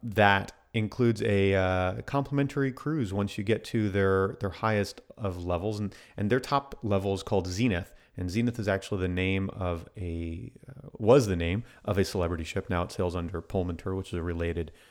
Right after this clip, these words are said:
Spanish brand. Um, personally, never thought the Zenith was a very attractive ship from the outside. Looked at it for years. Uh,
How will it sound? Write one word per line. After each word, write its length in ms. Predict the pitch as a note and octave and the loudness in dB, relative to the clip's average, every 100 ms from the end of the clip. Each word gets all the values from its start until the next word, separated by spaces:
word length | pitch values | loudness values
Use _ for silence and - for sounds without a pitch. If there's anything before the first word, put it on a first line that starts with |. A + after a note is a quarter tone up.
| _ - | _ -20
Spanish 380 | - - A2 F2+ | -2 2 4 2
brand. 320 | - E2+ F2+ - _ _ - | -2 -2 -2 -10 _ _ -10
Um, 260 | E2 - _ _ _ _ _ _ _ _ - | -10 -10 _ _ _ _ _ _ _ _ 2
personally, 800 | - - C#3+ E3 - E3+ F3+ F#3+ | 2 2 -2 -2 -2 -2 0 0
never 300 | E3 B2+ B2+ | 2 4 4
thought 240 | C3 B2+ | 2 0
the 40 | A2+ | 2
Zenith 300 | A#2 B2+ C3 | 2 2 0
was 140 | A2+ | -2
a 40 | A2 | 2
very 220 | A#2+ B2 | 2 2
attractive 420 | B2 D3 - C#3+ | 0 -4 -2 0
ship 180 | - G3 | 0 0
from 160 | E3+ | -2
the 60 | F3+ | 0
outside. 520 | F3 - F#3 F#3 F3 - _ _ - | -2 -2 0 0 -2 -8 _ _ -6
Looked 220 | A#2 A#2+ | -6 0
at 140 | C3 - | 0 0
it 80 | |
for 100 | - | -2
years. 460 | B2 A#2 D3+ E3 - - _ - | -2 0 -2 -4 -10 -16 _ -8
Uh, 260 | G#2 G#2 | 0 2